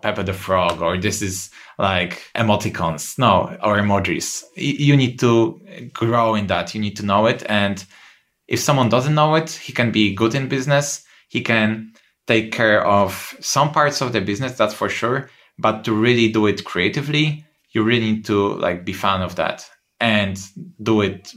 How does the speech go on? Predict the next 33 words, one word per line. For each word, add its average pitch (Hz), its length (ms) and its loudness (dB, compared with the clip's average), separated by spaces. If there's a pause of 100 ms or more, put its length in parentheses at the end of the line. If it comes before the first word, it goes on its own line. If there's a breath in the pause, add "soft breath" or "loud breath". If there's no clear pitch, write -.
because 104 340 -6
you 98 60 -6
like 113 260 -2
it 147 140 -10
and 101 140 -6
know 101 180 0
it 95 100 -4
because 95 380 -6
you - 40 -20
just 92 240 -2
know 101 200 2
it. 87 160 -8 (460 soft breath)
Sometimes 165 500 -2
I 131 120 0
know 120 160 0
stuff 113 420 -2
like 98 240 -2
that 107 220 0
and 98 140 -6
I 92 240 -2 (160)
can't 104 220 -2
even 95 180 -4
answer 92 360 -2
where 92 180 4
I 87 60 0
learned 92 260 0
it 87 200 -6 (140)
because 104 540 -2
I 101 200 -2
just - 640 -6
saw 143 240 0
it 165 100 -2
somewhere. - 440 -6